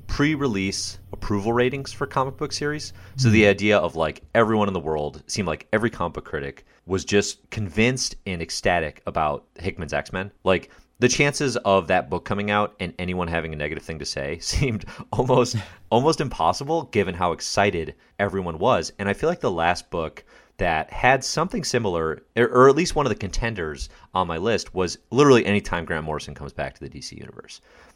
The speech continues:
Speaker 1: So Green Lantern had it. I think when he was come back for Multiversity, it had it. And then, um, what was the other one before that? Like, Action Comics New fifty-two, because Morrison has such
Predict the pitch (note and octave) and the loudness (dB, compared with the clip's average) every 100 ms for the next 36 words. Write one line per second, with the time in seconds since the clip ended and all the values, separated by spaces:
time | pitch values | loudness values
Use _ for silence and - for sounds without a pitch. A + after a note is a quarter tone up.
0 | - - C3+ A2+ G2 - - - F#2 E2+ | -10 2 4 6 4 -2 -10 -4 -2 0
1 | G#2+ A2 G2+ G2 F#2+ F#2+ - _ - F#2+ | -2 -4 -2 0 0 0 -4 _ -12 -10
2 | E2 D#2+ D#2+ D#2 - E2 D#2 - D#2+ C#2 | -8 -6 -6 -8 -8 -6 -6 -6 -10 -10
3 | - C#2 G2+ G#2+ G#2 G2 G2 - _ - | -12 -4 0 0 0 -6 -8 -12 _ -8
4 | F2+ F#2+ F#2 F2 - - _ F#2+ F2+ E2+ | -2 2 2 2 -4 -12 _ -8 -4 -2
5 | E2 D#2+ - D2+ D2 C#2+ C#2 _ F#2 D#2 | -2 -6 -8 -8 -8 -10 -14 _ -8 -8
6 | C2+ C#2+ C#2 C2+ E2+ C2+ C2 F2 - F2 | -8 -10 -12 -8 -6 -6 -6 -8 -2 0
7 | E2+ E2 D2+ C#2 C2 D#2+ D2+ C#2 - - | 0 -4 -8 -8 -8 -14 -14 -14 -14 -4
8 | A#2 F2 C#2+ - - - A2 A2 G2+ G#2 | 0 0 0 -8 -12 -6 0 0 0 2
9 | G#2+ - F2 D#2+ D#2+ D#2 C#2 - - - | 0 0 -8 -6 -6 -6 -8 -12 -16 -12
10 | - F#2 E2+ - | -4 -2 -2 -6